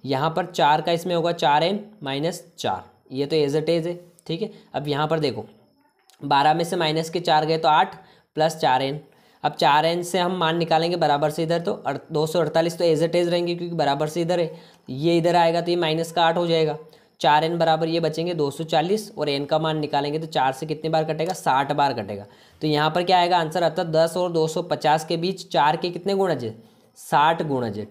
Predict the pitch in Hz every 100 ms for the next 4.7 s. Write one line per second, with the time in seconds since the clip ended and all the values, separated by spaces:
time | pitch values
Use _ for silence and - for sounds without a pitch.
0 | - 180 233 165 151 160 175 170 175 175
1 | 180 185 214 - _ _ _ - _ -
2 | 147 170 165 170 160 - 175 175 175 -
3 | - - _ _ _ _ _ 135 131 143
4 | 147 170 165 170 175 175